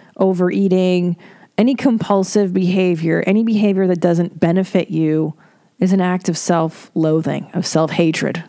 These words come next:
right? I mean, again, am I a fucking therapist? No, but I, I'm a comedian, and we're like, uh, and basically we dwell in the dark alleys of human,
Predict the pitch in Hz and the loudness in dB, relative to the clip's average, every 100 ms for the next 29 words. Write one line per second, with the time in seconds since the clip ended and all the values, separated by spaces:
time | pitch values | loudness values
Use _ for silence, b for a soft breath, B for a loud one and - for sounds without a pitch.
0 | _ _ _ _ _ _ _ 147 151 - | _ _ _ _ _ _ _ -4 -4 -6
1 | B B B 175 165 151 - 180 165 151 | B B B 0 0 -2 -2 0 0 -2
2 | - 175 170 175 160 165 160 165 160 165 | -4 0 2 0 0 0 0 0 0 -4
3 | - _ _ - 156 151 151 160 180 - | -6 _ _ -6 -4 -2 -2 -2 -4 -2
4 | 160 160 - 165 165 160 165 165 180 165 | -2 -2 -4 -2 -2 0 -2 -2 0 0
5 | 160 156 - 156 156 156 151 156 - B | 0 -4 -4 -2 0 0 -2 -4 -8 B
6 | B B B B _ _ _ _ _ - | B B B B _ _ _ _ _ -4
7 | - - 233 208 233 - 247 190 170 165 | -2 0 0 0 0 -2 0 2 2 2
8 | 180 156 170 170 160 143 - 160 156 165 | 0 2 2 2 0 -4 -2 0 0 0
9 | 170 165 165 165 160 156 - 139 123 - | 0 0 0 2 0 -2 -2 -4 -2 -2
10 | 151 151 151 151 | 0 0 -2 -4